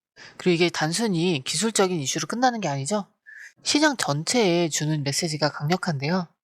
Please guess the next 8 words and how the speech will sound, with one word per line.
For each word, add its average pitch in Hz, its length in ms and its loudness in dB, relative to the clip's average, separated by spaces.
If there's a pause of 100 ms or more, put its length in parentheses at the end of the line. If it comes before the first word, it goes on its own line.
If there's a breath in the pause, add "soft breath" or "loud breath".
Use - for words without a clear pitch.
(220)
우선 190 260 2
첫 - 160 -2
번째로 202 560 0 (300 loud breath)
엑스알피는 208 520 2
이제 151 160 -2
단순한 196 640 0
가상화폐가 190 640 -2
아니라 139 520 0